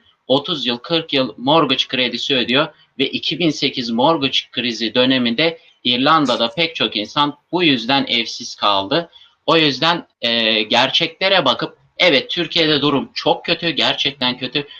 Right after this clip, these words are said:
Mesela bana mailler geliyor, seninle konuştuğumuzda da işte o, o maillerde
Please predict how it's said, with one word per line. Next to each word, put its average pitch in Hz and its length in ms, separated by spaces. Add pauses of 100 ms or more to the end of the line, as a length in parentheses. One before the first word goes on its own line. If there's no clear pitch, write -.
(140)
Mesela 135 460
bana 131 220
mailler 131 540
geliyor, 123 420
seninle 117 400
konuştuğumuzda 110 800
da - 60
işte - 200
o, 101 120 (280)
o 123 120
maillerde 123 720